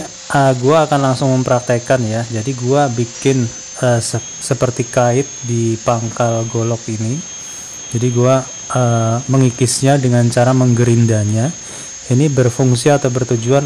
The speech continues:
untuk biar pada saat golok itu ketarik ke atas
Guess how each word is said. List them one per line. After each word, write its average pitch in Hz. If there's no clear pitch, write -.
untuk 131
biar 131
pada 123
saat 127
golok 120
itu 131
ketarik 143
ke 123
atas -